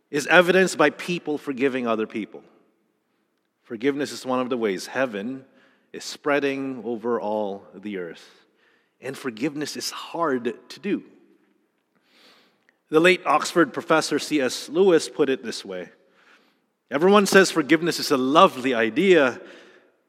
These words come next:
until they have something to forgive." Forgiveness means giving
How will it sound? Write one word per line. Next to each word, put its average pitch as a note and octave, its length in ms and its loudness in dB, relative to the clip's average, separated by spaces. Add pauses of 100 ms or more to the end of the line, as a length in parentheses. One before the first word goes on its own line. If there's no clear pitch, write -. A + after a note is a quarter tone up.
until A3+ 220 6
they B3 100 4
have G#3 180 6
something F3 540 2
to D3 100 -10
forgive." F#2+ 500 -8 (1700)
Forgiveness A3 500 4
means G3 380 2
giving F3+ 480 4